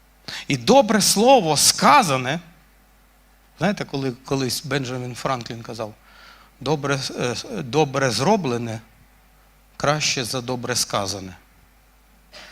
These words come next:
Але що ти поможеш людині, яка має все, а душа в неї розірвана? Їй нічого не треба. Їй треба добре слово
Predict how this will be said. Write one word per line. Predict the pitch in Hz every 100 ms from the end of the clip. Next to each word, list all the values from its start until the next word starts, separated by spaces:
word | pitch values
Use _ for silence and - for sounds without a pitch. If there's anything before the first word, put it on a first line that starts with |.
| 349 - - _ _ _ - - - - -
Але | 135
що | 131 180
ти | 147
поможеш | - 127 135 117 117 139
людині, | 127 165 131 123 - - - - - - - - _ _ _ _ _ -
яка | 123 - 151
має | 143 135
все, | 120 - 185 185 - - - _ - - - - - - _ - - - -
а | 123
душа | 127 135 147
в | 127
неї | 123 120
розірвана? | 117 110 101 90 92 101 - - - _ _ _ _ _ _ _ _ _
Їй | 135 135
нічого | 139 131 147 131
не | 139
треба. | 156 120 92 - - - - - -
Їй |
треба | 110 131 120 117
добре | 113 110 110
слово | 98 151 170 180